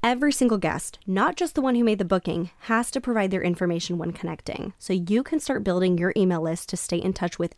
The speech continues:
every guest you've ever hosted. StayFi provides you with advanced email and text marketing tools to communicate with that growing contact list.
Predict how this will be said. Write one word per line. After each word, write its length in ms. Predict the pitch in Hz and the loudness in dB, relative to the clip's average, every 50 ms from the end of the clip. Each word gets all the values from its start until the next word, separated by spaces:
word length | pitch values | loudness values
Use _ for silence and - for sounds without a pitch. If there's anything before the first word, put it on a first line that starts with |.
| _ - | _ -6
every 380 | 185 185 208 226 254 262 269 - 180 | -6 -2 -2 -2 -2 -2 -2 -4 -4
guest 340 | 175 180 190 - - - | -2 -2 -2 -4 -2 -2
you've 120 | 180 190 - - | -2 -2 0 -2
ever 200 | 175 165 160 160 | -4 -4 -6 -6
hosted. 500 | 165 - - - - - - - - - - - - - - - - - - - - - - - | -6 -6 -6 -6 -8 -8 -6 -8 -10 -10 -14 -20 -20 -20 -20 -20 -20 -20 -20 -20 -20 -20 -20 -14
StayFi 400 | - - - - 202 - 240 226 | -12 -4 -2 0 0 2 2 2
provides 400 | - 240 214 180 - 175 180 180 | 2 2 2 2 2 0 0 0
you 140 | 220 226 226 | 0 2 2
with 160 | 208 185 - | 2 2 0
advanced 520 | - 175 180 180 185 202 233 240 - - - | -2 -4 -2 0 2 2 2 2 0 -2 -2
email 300 | 190 185 185 185 185 - | 0 2 2 2 0 -2
and 160 | - 165 - | -2 -4 -4
text 260 | - - 202 - - | -4 -4 -4 -2 -2
marketing 380 | - 185 175 - 180 180 175 185 | -2 -2 -2 -2 -4 -4 -4 -2
tools 320 | - 185 180 185 190 - - - - - - - - | -2 0 0 0 0 -2 -4 -10 -18 -20 -20 -16 -6
to 100 | - 202 | -4 -4
communicate 560 | - - 202 208 220 233 226 - 220 190 - 175 | 0 2 4 6 6 4 4 2 2 0 2 2
with 240 | 180 202 220 - | 0 0 0 0
that 160 | - 196 - 180 | 0 -2 -2 0
growing 280 | 185 185 165 175 165 | 0 0 0 0 -2
contact 460 | 190 - - 165 - - 165 - - | -6 -6 -6 -6 -6 -8 -10 -10 -6
list. 380 | - - - - - - - | -6 -6 -6 -6 -8 -12 -14